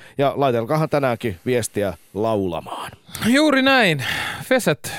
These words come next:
Speaker 2: todellakin kaikille, jotka ootte taajuuksilla jälleen kerran. Uskon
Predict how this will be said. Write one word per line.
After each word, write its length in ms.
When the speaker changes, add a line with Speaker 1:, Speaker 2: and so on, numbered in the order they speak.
Speaker 2:
todellakin 460
kaikille, 520
jotka 360
ootte 360
taajuuksilla 840
jälleen 420
kerran. 680
Uskon 560